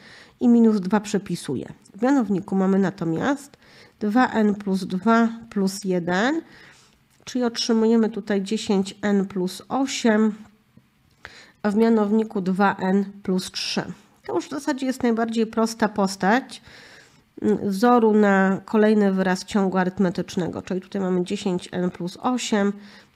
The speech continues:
dzielone na dwa N plus trzy. Na tym etapie możemy już wyznaczyć różnicę, czyli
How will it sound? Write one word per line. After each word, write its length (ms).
dzielone 500
na 160
dwa 380
N 220
plus 480
trzy. 340
Na 80
tym 160
etapie 340
możemy 380
już 160
wyznaczyć 500
różnicę, 500
czyli 420